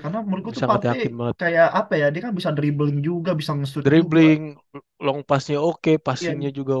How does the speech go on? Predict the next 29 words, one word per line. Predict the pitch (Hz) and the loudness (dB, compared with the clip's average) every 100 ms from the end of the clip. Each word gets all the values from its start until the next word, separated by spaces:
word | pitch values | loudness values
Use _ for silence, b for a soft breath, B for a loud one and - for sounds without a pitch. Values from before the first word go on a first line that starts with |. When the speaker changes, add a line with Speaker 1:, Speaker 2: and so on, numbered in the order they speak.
| 135 | -4
Speaker 2:
oke. | - 151 | -4 2
Speaker 1:
Kad-, | 160 156 | 2 2
kadang | 170 220 233 | 0 0 -4
tuh | 285 | -4
kalau | 220 180 | -4 -2
misalkan, | 180 175 170 - - | -2 -4 -6 -10 0
eh, | 160 160 160 160 147 | 4 6 4 4 0
momen-momen | 170 165 165 160 165 165 | -2 -2 -2 -4 -4 -4
buntu | 160 165 156 | -2 -2 -4
gitu | 262 233 | -6 -6
butuh | - 156 | -2 2
orang | 160 | 2
yang | 156 | 0
bisa | 147 151 | -2 -6
nge-shoot | 147 151 | -4 -2
dari | 143 | 0
luar | 143 143 | 0 -2
juga. | 196 202 160 156 | -4 -2 -2 -2
Maksud | 151 160 | -4 -6
gue | 214 | -4
Partey | 143 - 190 | -4 -4 -8
kan | 208 131 | -8 -6
bisa. | - 135 - _ - | -6 -6 -8 _ -4
Speaker 2:
Iya, | 147 131 113 - _ 156 | 0 2 0 -8 _ -10
Speaker 1:
Ya, | 147 | -6
Speaker 2:
itu. | 135 | -2
Speaker 1:
lanjut, | 170 196 | -2 -2
lanjut, | 180 185 | -2 -4
lanjut, | 160 165 | -6 -6